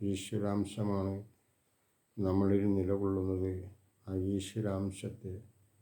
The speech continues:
സത്യധർമാദികളോടുകൂടി, സ്നേഹവായ്പോടുകൂടി, കനിവും അലിവും കാരുണ്യവും കരുണയും ഉള്ളവരായി നമ്മൾ മാറണം.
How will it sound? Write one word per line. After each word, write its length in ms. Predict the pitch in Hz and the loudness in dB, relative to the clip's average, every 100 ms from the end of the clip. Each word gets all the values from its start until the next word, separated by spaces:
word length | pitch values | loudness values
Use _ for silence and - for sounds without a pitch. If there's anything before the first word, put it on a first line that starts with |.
| _ _ - | _ _ -20
സത്യധർമാദികളോടുകൂടി, 2000 | - 104 - - 123 110 107 104 107 107 104 107 101 104 104 101 95 101 95 113 - _ _ _ _ _ _ - | -4 -2 -2 -4 2 6 6 6 4 4 4 4 4 4 2 0 2 2 2 -2 -12 _ _ _ _ _ _ -20
സ്നേഹവായ്പോടുകൂടി, 1600 | - - 98 101 107 110 104 101 98 - 104 104 101 95 98 95 - _ _ _ _ _ | -14 -2 0 4 4 4 2 0 -4 -4 -2 -2 -2 0 0 -2 -10 _ _ _ _ _
കനിവും 720 | 95 98 107 107 107 107 110 - | -4 2 2 4 4 2 -4 -8
അലിവും 800 | 92 98 107 110 110 107 110 - | -4 0 2 6 6 4 -4 -12
കാരുണ്യവും 1160 | - 92 98 104 110 113 117 110 107 104 104 117 - _ | -12 -6 0 2 6 8 8 6 4 0 -2 -8 -18 _
കരുണയും 880 | 101 101 107 110 113 113 107 113 113 _ 98 | -6 0 4 6 6 6 4 -2 -10 _ -2
ഉള്ളവരായി 720 | 98 104 104 98 95 95 101 - - | 0 2 2 0 0 -2 -6 -14 -8
നമ്മൾ 340 | 95 95 95 | -4 -2 -4
മാറണം. 540 | 92 90 92 95 92 | -6 -6 -6 -8 -10